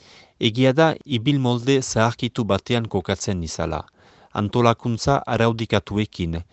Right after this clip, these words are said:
interlokutore eta negoziazioekin. Baina gizartea hola antolatua da, eta osagarri honean den demokrazia batek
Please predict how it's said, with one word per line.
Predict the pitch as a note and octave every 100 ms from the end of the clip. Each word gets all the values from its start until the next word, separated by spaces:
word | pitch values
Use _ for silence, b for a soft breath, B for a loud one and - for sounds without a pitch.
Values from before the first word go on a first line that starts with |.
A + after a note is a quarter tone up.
| b b -
interlokutore | A2+ G#2 B2+ A#2 - A#2+ - A2 C#3 -
eta | A#2+ - A2+ -
negoziazioekin. | A2+ G#2+ A2+ G#2+ A2+ - A2+ G2 F#2+ - E2 D#2 D#2+ _ - b b b b b b
Baina | A2+ A2 A#2+ A#2+
gizartea | B2 C#3+ - - D#3 -
hola | A#2+ A#2+
antolatua | B2+ A2+ A2+ G#2 A2 F#2+
da, | E2+ D#2 b b b b
eta | A2+ A2+
osagarri | G2 A2 - C#3+ C#3+ -
honean | C#3 B2+ C3+ B2
den | C3 A#2+
demokrazia | A2 A#2+ A#2+ B2+ - A#2
batek | G2+ G2+ - B2+